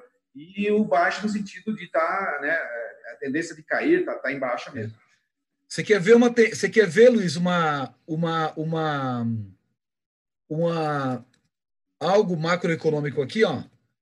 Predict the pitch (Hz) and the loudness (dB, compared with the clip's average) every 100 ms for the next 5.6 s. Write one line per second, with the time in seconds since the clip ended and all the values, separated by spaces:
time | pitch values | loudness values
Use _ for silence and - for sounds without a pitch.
0 | _ _ _ - 175 196 202 190 240 262 | _ _ _ -2 2 4 2 4 6 4
1 | _ _ _ _ _ _ _ _ _ _ | _ _ _ _ _ _ _ _ _ _
2 | _ _ _ _ _ _ _ 104 170 214 | _ _ _ _ _ _ _ -2 0 2
3 | 202 175 127 - - 151 196 226 - - | 2 2 0 -6 -8 -2 0 0 -4 -20
4 | - 240 - 240 170 208 214 - - 120 | -12 -12 -12 -2 0 2 -2 -8 -12 -10
5 | 165 - 180 214 - - | -6 -2 2 2 0 -8